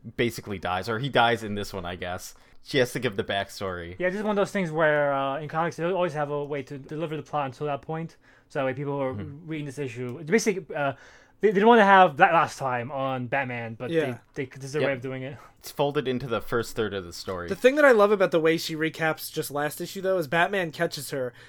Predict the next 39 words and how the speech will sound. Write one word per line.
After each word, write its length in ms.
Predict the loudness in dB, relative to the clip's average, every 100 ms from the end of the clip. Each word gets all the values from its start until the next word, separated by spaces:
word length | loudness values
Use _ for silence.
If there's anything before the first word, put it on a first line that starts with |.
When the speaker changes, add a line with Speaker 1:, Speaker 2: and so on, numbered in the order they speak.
| -10
Speaker 3:
and 100 | -8
he's 120 | -2
like, 140 | -4 -2
"Sheila, 400 | 2 2 2 0
what 140 | -2
happened 340 | -4 -6 -8
here?" 180 | -8 -8
And 80 | -8
she 100 | -12
says, 240 | -8 -8
"Joker, 460 | -2 0 0 -2 -4 -10 -20
he 140 | -14 -10
tied 260 | -2 0
us 160 | 2 2
up, 180 | -2 0
set 220 | -4 -2
bomb 220 | -2 -2
to 100 | -4
explode, 460 | -8 -4 -2 -2 -2
wanted 280 | -2 -2 -2
to 100 | -2
eliminate 420 | 0 0 2 2
all 160 | 2 0
evidence 400 | -2 -6 -8 -10
of 80 |
his 140 | -10 -8
being 260 | -8 -8
here. 240 | -8 -10 -10 -18 -20 -20 0
Jason 320 | 0 2 -2
tried 220 | 0 0
to 100 | 2
rescue 320 | 0 0 -6
me. 140 | -8 -4
We 120 | -2
almost 320 | 0 -2 -4
made 160 | -2 -2
it, 120 | -4
so 180 | -4 -4
close. 540 | -2 -4 -4 -6 -16